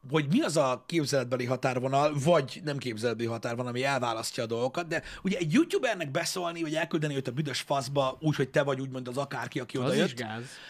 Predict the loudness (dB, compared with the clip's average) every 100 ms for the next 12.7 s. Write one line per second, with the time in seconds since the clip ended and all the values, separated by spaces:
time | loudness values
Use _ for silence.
0 | -18 -10 -2 0 2 2 2 0 -2 -6
1 | -2 4 6 6 2 2 2 0 -2 -4
2 | -8 -20 -20 _ _ _ _ _ _ _
3 | _ _ _ _ _ 6 6 2 2 -2
4 | -2 -2 -6 -10 -12 -8 -4 -2 2 0
5 | 0 -6 -6 -8 -6 -4 -4 -8 _ 4
6 | 4 4 2 2 2 -2 -4 -6 -4 -2
7 | -2 -2 -2 -4 -8 -8 -8 -8 -10 -10
8 | -10 -10 -12 -14 -20 _ _ _ _ -12
9 | -12 -14 -16 -20 -4 -2 0 0 0 -6
10 | 0 0 2 -2 -4 -6 -8 -16 -20 _
11 | _ _ _ -6 0 0 -2 -8 -6 2
12 | 2 2 -6 -4 -2 -6